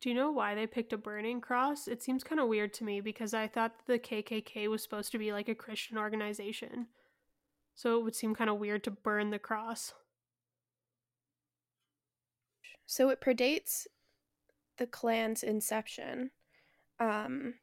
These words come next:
Speaker 2: but, you know, in modern times, it's associated with the K K K. But apparently they,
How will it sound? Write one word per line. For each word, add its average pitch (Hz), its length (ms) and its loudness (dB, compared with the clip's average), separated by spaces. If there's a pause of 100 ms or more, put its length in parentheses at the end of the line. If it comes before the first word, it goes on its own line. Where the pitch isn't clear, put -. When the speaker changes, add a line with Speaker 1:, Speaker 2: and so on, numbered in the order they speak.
(100)
Speaker 2:
but, 220 280 2
you 226 80 2
know, 208 180 4
in 208 140 2
modern 208 360 2
times, 214 500 -4
it's - 480 -4 (100)
associated - 760 -2
with - 440 -6
the - 80 -6
K - 220 -8
K - 240 -10 (220)
K. - 260 -4 (840)
But 226 280 6
apparently 240 680 2
they, 233 680 0